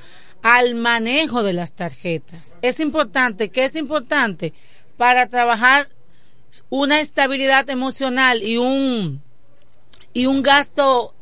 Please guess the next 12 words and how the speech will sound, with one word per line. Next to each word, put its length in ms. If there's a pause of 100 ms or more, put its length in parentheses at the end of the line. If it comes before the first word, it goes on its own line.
(100)
estable 720 (380)
o 140
un 180
gasto 440
necesario, 840 (140)
usted 500 (1000)
paga 320
la 140
tarjeta 500
con 180
el 100
efectivo 840